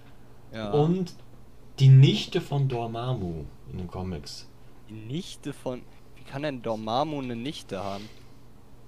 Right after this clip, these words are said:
Speaker 2: Ich weiß es nicht.
Speaker 1: Ich dachte, Dormammu sei so ein,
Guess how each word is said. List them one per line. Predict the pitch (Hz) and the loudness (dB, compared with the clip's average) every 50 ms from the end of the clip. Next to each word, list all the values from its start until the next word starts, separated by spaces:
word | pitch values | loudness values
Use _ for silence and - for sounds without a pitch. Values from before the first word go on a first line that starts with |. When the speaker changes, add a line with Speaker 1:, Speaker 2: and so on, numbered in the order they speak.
| - - - - - - - - - - - - - - - | -18 -18 -18 -18 -18 -18 -18 -18 -18 -18 -18 -18 -18 -14 -10
Speaker 2:
Ich | - 104 - - - | -10 -10 -8 -8 -8
weiß | 87 82 82 85 - - | -8 -8 -8 -10 -10 -12
es | 101 - - | -14 -10 -8
nicht. | 123 120 131 135 135 - - - - - - - - - - - - - - - - - - - - - - - - - - - - - - - - - - - - - - - | -4 -2 -2 -2 -4 -6 -12 -16 -18 -18 -18 -18 -16 -16 -16 -16 -16 -16 -16 -18 -18 -18 -18 -18 -18 -18 -18 -18 -18 -16 -16 -16 -18 -18 -18 -18 -18 -18 -18 -18 -18 -18 -18 -18
Speaker 1:
Ich | - - | -12 -10
dachte, | 104 104 - - - 107 | -8 -8 -8 -10 -8 -4
Dormammu | 107 104 101 101 98 104 113 120 120 120 110 | -4 -4 -2 -2 -2 -2 -2 -2 -4 -6 -8
sei | 104 113 110 110 113 | -6 -4 -2 -2 -4
so | 110 110 113 107 | -4 -6 -8 -8
ein, | 104 101 101 101 101 | -8 -10 -10 -12 -12